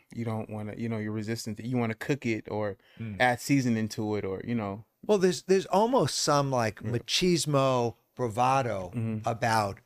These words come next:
Speaker 3: smoking, about drinking, about drugs.
Speaker 1: Yeah, I don't do none of
Speaker 3: And
Speaker 1: it.
Speaker 3: Yeah.
Speaker 1: Yeah.
Speaker 3: Well, it, it doesn't serve you.
Speaker 1: Yeah.
Speaker 2: Mm-hmm.
Speaker 3: It's counterproductive.
Speaker 1: Yeah.
Speaker 2: Yeah.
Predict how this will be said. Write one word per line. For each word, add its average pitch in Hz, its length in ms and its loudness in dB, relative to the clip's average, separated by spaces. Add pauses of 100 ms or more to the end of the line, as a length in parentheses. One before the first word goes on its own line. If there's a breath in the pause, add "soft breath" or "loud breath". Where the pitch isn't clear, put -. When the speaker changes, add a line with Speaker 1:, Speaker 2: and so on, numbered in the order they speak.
(120)
Speaker 3:
smoking, 139 960 2 (200)
about 110 360 -2
drinking, 135 720 2
about 107 340 -2
drugs. 139 520 4
Speaker 1:
Yeah, 113 100 -2
I 123 100 4
don't 120 120 4
do 107 120 -2
none 104 100 -2
of 117 60 2
Speaker 3:
And 113 160 -2
Speaker 1:
it. 87 120 -8 (480)
Speaker 3:
Yeah. 160 260 2 (140)
Speaker 1:
Yeah. - 260 -8
Speaker 3:
Well, 180 260 0
it, 165 240 0
it 180 140 4
doesn't 180 340 2
serve 214 380 2
you. 117 320 -6
Speaker 1:
Yeah. 113 120 -8
Speaker 2:
Mm-hmm. 113 280 -10
Speaker 3:
It's 139 220 -2
counterproductive. 151 1120 -6
Speaker 1:
Yeah. 110 100 0
Speaker 2:
Yeah. 104 100 -2